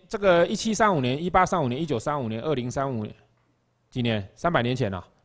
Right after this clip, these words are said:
一八、一九、二零，啊，将近三百年前，他会刻意的去画这张假的地图来蒙骗全世界的人吗？这是两百多年前的地图。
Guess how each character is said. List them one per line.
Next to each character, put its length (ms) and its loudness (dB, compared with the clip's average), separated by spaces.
一 100 -6
八、 200 2
一 60 -6
九、 160 -2
二 140 0
零， 180 -4
啊， 180 -4
将 180 -2
近 160 0
三 180 2
百 120 2
年 180 -2
前， 200 -8
他 100 8
会 100 10
刻 300 12
意 160 8
的 220 4
去 200 6
画 200 12
这 80 6
张 120 6
假 160 6
的 80 6
地 140 2
图 100 4
来 140 6
蒙 220 0
骗 180 6
全 160 0
世 140 -6
界 100 2
的 100 4
人 160 0
吗？ 160 -6
这 100 4
是 240 4
两 200 0
百 140 4
多 140 2
年 160 0
前 120 -2
的 120 -2
地 220 -4
图。 160 -6